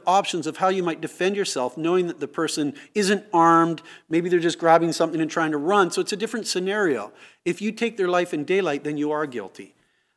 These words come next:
uh, because it, it would show your intention to kill them ra-, rather than to just defend yourself. So what we're seeing here is that you have the law, and then you have the ways in which that law was applied to the various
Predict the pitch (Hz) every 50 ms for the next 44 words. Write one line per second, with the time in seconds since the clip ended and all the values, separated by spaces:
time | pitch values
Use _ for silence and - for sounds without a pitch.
0 | _ _ _ 131 127 120 131 123 - 151 127 120 131 123 117 - _ _ _ 135
1 | 135 127 127 123 - - 143 135 127 123 123 131 131 135 131 120 113 - 127 120
2 | 113 - - 107 104 92 - _ _ _ _ _ _ - 127 - - 147 127 117
3 | 113 143 151 131 117 117 110 120 117 123 123 - 127 123 123 120 120 117 110 117
4 | 113 110 - 123 113 120 110 - - 147 - 226 247 247 208 165 - 135 104 -
5 | - - - - - 247 254 240 220 - 208 294 349 359 359 330 - - 330 359
6 | 330 302 202 160 131 104 - - - _ _ _ _ _ - 196 196 220 226 -
7 | 190 202 202 - - 226 208 - - - - 156 156 226 285 285 165 117 104 92
8 | 107 131 - _ _ _ _ _ _ _ _ 180 202 226 233 214 233 202 208 214
9 | 202 233 262 285 247 202 269 233 214 208 - - 202 190 165 175 160 165 165 156
10 | 156 151 143 165 160 - - 160 135 127 139 139 - 175 151 143 131 143 143 151
11 | 156 156 156 160 151 - -